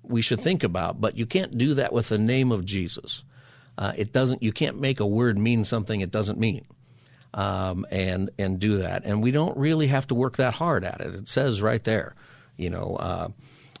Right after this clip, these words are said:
uh, who he is. This is the Pastor Scott Show. The number is eight eight eight, five two eight, two five five seven, eight eight eight, five two eight,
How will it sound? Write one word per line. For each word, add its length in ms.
uh, 140
who 180
he 120
is. 180
This 80
is 60
the 60
Pastor 300
Scott 260
Show. 140
The 80
number 220
is 200
eight 160
eight 140
eight, 160
five 300
two 200
eight, 200
two 180
five 340
five 280
seven, 360
eight 220
eight 140
eight, 180
five 320
two 220
eight, 200